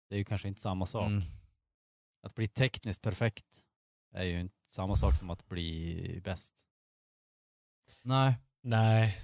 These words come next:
Speaker 2: Så är det ju.
Speaker 3: så är det ju. Och, och sen är det ju också, mm, att träna upp sin tekniska förmåga är ju inte bara för att man ska kunna spela på den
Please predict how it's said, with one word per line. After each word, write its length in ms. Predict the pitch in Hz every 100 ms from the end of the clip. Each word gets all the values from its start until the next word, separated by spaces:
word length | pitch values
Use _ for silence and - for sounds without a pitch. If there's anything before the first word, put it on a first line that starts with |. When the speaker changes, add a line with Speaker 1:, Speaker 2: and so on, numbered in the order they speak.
| - -
Speaker 2:
Så 60 |
är 60 | 113
det 60 |
ju. 0 | 107
Speaker 3:
så 80 | 117
är 160 | 120 104
det 60 |
ju. 280 | 107 110 110 110 - -
Och, 220 | 120 -
och 140 | 120
sen 240 | - 123 120
är 80 | 123
det 60 |
ju 60 | 131
också, 420 | 127 - 120 120 - _ _
mm, 960 | 151 - - - - 170 175 - - - - _ _ _
att 220 | 123 - - 123 113 - _ _
träna 280 | - 127 120
upp 80 | 120
sin 140 | 123
tekniska 480 | 110 - 131 113 120
förmåga 420 | - 113 110 110
är 40 | 113
ju 120 | 107
inte 160 | 107 117
bara 240 | 110 110
för 80 | 117
att 80 | 107
man 100 | 107
ska 120 | 120
kunna 200 | 117 107
spela 580 | - 123 107 110 135 123 - _ -
på 100 | 139
den 380 | 120 110 107